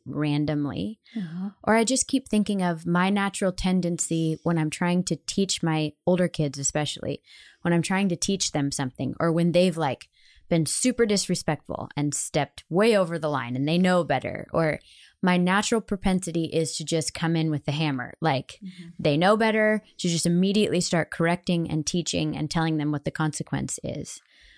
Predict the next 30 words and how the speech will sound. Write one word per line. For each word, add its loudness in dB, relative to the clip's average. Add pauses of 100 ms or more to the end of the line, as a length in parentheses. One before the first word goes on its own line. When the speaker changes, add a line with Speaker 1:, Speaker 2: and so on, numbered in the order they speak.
(280)
Speaker 1:
But 2
there 4
is 2
such -2
a 2
remarkable 0
difference -2
when 0
I 0
can -2
stop 0
and 0
say, -4 (560)
"Hey, -2 (500)
I 6
see 2
that 0
you're 0
really, 2
really -2
frustrated -4
at -6
your 0
brother -2
right -8
now. -6 (420)
And 2
I 4
understand 2
why. -4